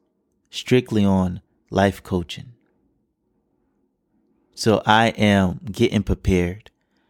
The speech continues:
I am taking it very serious, and I'm very excited. But just yesterday, just yesterday, I had a, another breakthrough.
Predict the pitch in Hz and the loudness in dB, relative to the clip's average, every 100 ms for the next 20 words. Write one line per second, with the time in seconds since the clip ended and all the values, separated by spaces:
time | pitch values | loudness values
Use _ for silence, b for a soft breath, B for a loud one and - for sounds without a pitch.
0 | _ _ - 98 98 92 87 113 104 101 | _ _ 0 2 4 0 0 0 2 0
1 | 80 82 98 107 107 95 - 98 87 85 | -2 -2 2 2 2 -2 -2 -2 -2 -6
2 | 87 - - _ _ _ - 98 98 95 | -10 -14 -20 _ _ _ -4 2 4 4
3 | 90 95 90 87 - - 82 80 - - | 2 2 2 -2 -6 -8 -6 -8 -10 -18
4 | - _ _ _ _ _ _ _ _ _ | -20 _ _ _ _ _ _ _ _ _
5 | _ _ - B B B B 120 117 143 | _ _ -20 B B B B 0 2 0
6 | 165 - 110 87 - - 98 - _ _ | 0 0 -2 -2 -8 -14 -18 -20 _ _
7 | _ _ _ _ B B B B 135 151 | _ _ _ _ B B B B 0 0
8 | - 120 113 - 95 95 101 101 98 120 | 2 2 0 -2 -2 0 0 -2 0 0
9 | 123 113 104 95 _ _ _ - 107 139 | 0 0 -2 -4 _ _ _ -6 0 2
10 | 160 127 90 98 87 - 82 87 | 4 2 2 -2 -2 -8 -12 -10